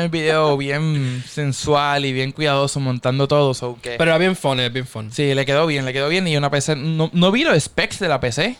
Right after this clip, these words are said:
Speaker 2: No, pero era bastante grande.
Speaker 1: Sí, era,
Speaker 2: <laughs> Era
Speaker 1: pero esa es una
Speaker 2: monstruo.
Speaker 1: buena, él tiene chavo para comprarse algo
Speaker 2: Pues, claro que
Speaker 1: bueno.
Speaker 2: sí. Él se compró un Titan, ese es el, el graphics card es una Titan, o sea, la
Speaker 1: Ah,
Speaker 2: máxima
Speaker 1: sí, la
Speaker 2: ahora
Speaker 1: máxima,
Speaker 2: mismo de,
Speaker 1: sí, ahora
Speaker 2: de
Speaker 1: mismo.
Speaker 2: Nvidia.
Speaker 1: Pero tú sabes que esta semana, el jueves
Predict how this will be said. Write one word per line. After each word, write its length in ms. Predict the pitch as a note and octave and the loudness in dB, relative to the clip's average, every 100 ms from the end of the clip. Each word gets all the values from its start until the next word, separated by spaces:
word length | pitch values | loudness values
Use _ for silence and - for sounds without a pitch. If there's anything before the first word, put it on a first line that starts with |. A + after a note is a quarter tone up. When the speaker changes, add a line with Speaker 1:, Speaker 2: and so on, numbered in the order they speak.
| _ C3 | _ -4
Speaker 2:
No, 240 | G3+ C4+ | -2 0
pero 320 | G3+ D#3 C3+ | 2 4 4
era 160 | B2 C3+ | 0 -4
bastante 380 | B2 B2 B2+ B2 | -10 -10 -6 -6
grande. 340 | A2 A2+ A2+ | -6 -8 -8
Speaker 1:
Sí, 160 | A2 B2+ | -6 -6
era, 420 | B2+ A#2+ A#2+ C3 | -4 -4 -2 -2
Speaker 2:
<laughs> 40 | C3 | -4
Era 120 | C#3+ | -6
Speaker 1:
pero 140 | C#3 | -4
esa 140 | D3+ F3 | 0 2
es 40 | |
una 120 | E3+ E3+ | 4 4
Speaker 2:
monstruo. 80 | |
Speaker 1:
buena, 340 | D3+ C#3+ C3+ B2+ | 4 4 4 2
él 180 | B2+ B2+ | 2 2
tiene 200 | D3 C#3 | 2 4
chavo 260 | C3 B2+ | 4 4
para 100 | B2 | 2
comprarse 400 | B2 B2 B2 C#3+ | 0 -4 -6 -4
algo 280 | B2+ A#2+ C3 | -2 0 0
Speaker 2:
Pues, 140 | C3 - | 0 -4
claro 240 | - A#2 C3+ | -6 -6 0
que 60 | |
Speaker 1:
bueno. 200 | C#3 C3 | 2 2
Speaker 2:
sí. 60 | A#2 - - | 0 -6 -8
Él 100 | B2+ | -4
se 80 | C3 | -2
compró 200 | D3 F3 | 0 0
un 60 | G#3 | 2
Titan, 500 | F3+ A#3 G3+ C#3 A#2 | 0 0 -2 -4 -6
ese 320 | B2 E3 F3+ | -4 0 0
es 40 | D#3 | 0
el, 220 | C#3 B2+ | -2 -2
el 80 | B2 | -4
graphics 320 | C3 C3 - | -4 -6 -4
card 120 | D3 | -4
es 40 | E3 | -4
una 140 | G3+ | -6
Titan, 420 | C#3+ D3+ D3+ A2 A2+ | -8 -10 -10 -12 -14
o 40 | - | -6
sea, 160 | E3+ | -2
la 80 | D#3 | 0
Speaker 1:
Ah, 20 | |
Speaker 2:
máxima 340 | C#3+ F#3+ E3 C#3 | -2 -4 -2 0
Speaker 1:
sí, 60 | |
la 80 | C#3 | 2
Speaker 2:
ahora 120 | C3+ | 2
Speaker 1:
máxima, 200 | D3+ D3+ D3+ | 0 0 0
Speaker 2:
mismo 100 | D3 | 0
de, 200 | C3+ B2+ | 2 2
Speaker 1:
sí, 40 | |
ahora 180 | B2+ B2+ | 2 2
Speaker 2:
de 40 | |
Speaker 1:
mismo. 140 | B2+ A#2+ | 0 -2
Speaker 2:
Nvidia. 220 | A#2 A#2 - - - _ | -4 -8 -16 -20 -20 _
Speaker 1:
Pero 140 | D#3 D3+ | -4 -2
tú 100 | D#3 | -2
sabes 180 | F#3 | -2
que 240 | - F#3+ F3 | -2 -6 -4
esta 180 | D#3 F3 | -6 -4
semana, 680 | G3 F3+ F#3+ F#3+ E3 A#3+ - | -2 0 2 4 2 0 0
el 280 | C#3+ C3+ A#2+ | 0 2 2
jueves 500 | C3+ G#3+ C3+ - | 0 -2 -6 -12